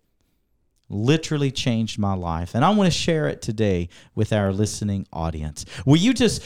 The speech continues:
take us through some of the things you were sharing with me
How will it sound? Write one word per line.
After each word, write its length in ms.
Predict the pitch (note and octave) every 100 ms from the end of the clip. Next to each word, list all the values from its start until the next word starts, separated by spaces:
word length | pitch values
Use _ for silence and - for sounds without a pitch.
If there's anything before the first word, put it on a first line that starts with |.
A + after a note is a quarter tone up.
| - -
take 320 | G#3 B3+ A#3+
us 240 | F#3+ -
through 420 | - C#3 A#2 G#2 A2 -
some 260 | - F#3+ F#3
of 60 |
the 80 | D#3
things 340 | - E3+ D3
you 60 | C3+
were 100 | C3+
sharing 460 | A2+ D#3 D3 D3+ D#3
with 220 | D#3+ A#2+
me 340 | G#2+ G2 G2